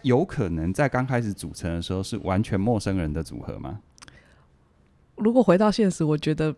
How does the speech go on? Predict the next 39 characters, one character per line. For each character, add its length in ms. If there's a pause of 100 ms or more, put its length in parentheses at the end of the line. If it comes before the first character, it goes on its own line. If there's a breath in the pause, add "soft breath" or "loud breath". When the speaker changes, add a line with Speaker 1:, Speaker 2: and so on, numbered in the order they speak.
Speaker 2:
很 320
难 260
呢。 240 (380 loud breath)
Speaker 1:
对 160
啊， 200 (200 soft breath)
那 160
你 160
说 200
有 200
一 60
些 180
大 280
公 240
司， 380
Speaker 2:
嗯。 260
Speaker 1:
啊， 120
大 240
公 200
司， 220
它 220
都 180
是 160
走 280
外 180
部 160
征 240
才， 260
完 240
全 200
就 140
是 220
走 380 (240 soft breath)
我 100
们 140
所 200
认 280
知 160
到 260
的， 260